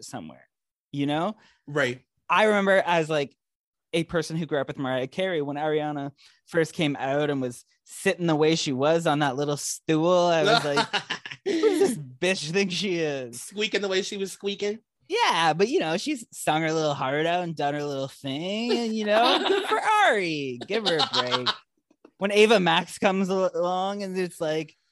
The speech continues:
Speaker 2: <laughs>
Speaker 1: "Whatever, man. Make some, like, fun, trashy Europop. Like,
Speaker 2: No,
Speaker 1: get
Speaker 2: you're right.
Speaker 1: yours. Enjoy it."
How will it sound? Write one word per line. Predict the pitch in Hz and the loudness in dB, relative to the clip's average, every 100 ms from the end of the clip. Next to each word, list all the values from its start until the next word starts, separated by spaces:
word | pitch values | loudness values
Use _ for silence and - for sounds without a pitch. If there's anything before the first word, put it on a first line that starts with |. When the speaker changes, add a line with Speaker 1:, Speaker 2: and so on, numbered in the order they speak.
| _ _ _ | _ _ _
Speaker 2:
<laughs> | - 784 392 - | -8 -6 -6 -4
Speaker 1:
"Whatever, | 190 202 196 359 427 440 453 202 185 | -4 -4 4 4 8 6 6 2 0
man. | 185 208 294 | 0 -2 -2
Make | 220 233 | -4 -4
some, | - 339 | -6 -6
like, | 359 277 - | -6 -6 -6
fun, | 202 311 | -4 -4
trashy | 262 320 370 359 339 | -4 -4 -4 -6 -10
Europop. | 180 170 392 277 - 123 127 113 | -8 -6 -4 -4 -2 -4 -4 -6
Like, | 143 151 156 _ _ _ | -4 -4 -6 _ _ _
Speaker 2:
No, | 214 226 | 2 4
Speaker 1:
get | 269 | 4
Speaker 2:
you're | |
right. | 269 370 330 | 4 4 2
Speaker 1:
yours. | 160 135 120 190 | 2 -2 -6 -6
Enjoy | 202 196 381 | -2 0 0
it." | 226 139 110 | -2 -4 -10